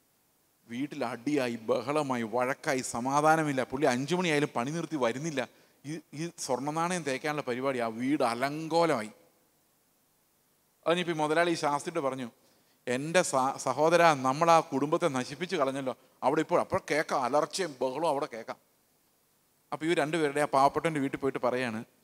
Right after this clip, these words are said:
ഞങ്ങൾ നാപ്പത്തൊമ്പതേ വെച്ചായിരുന്നുള്ളൂ, അത് ഞങ്ങളുടെ പൈസ അവിടെ വെച്ചിരുന്നതാണ്, ഇത് അമ്പതാമത്തെ ഒരെണ്ണം ഇല്ല, അപ്പൊ ഇല്ലാത്തൊരു സാധനത്തിന് വേണ്ടി എനിക്ക് യുദ്ധം മുഴുവൻ.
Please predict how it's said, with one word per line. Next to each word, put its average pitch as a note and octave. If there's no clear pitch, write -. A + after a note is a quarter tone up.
ഞങ്ങൾ C3+
നാപ്പത്തൊമ്പതേ C#3+
വെച്ചായിരുന്നുള്ളൂ, A2
അത് A#2
ഞങ്ങളുടെ A#2
പൈസ A2+
അവിടെ C3
വെച്ചിരുന്നതാണ്, A2+
ഇത് C3+
അമ്പതാമത്തെ D3
ഒരെണ്ണം C3
ഇല്ല, A2
അപ്പൊ C3+
ഇല്ലാത്തൊരു E3
സാധനത്തിന് D3+
വേണ്ടി D#3+
എനിക്ക് C#3+
യുദ്ധം C#3+
മുഴുവൻ. C#3+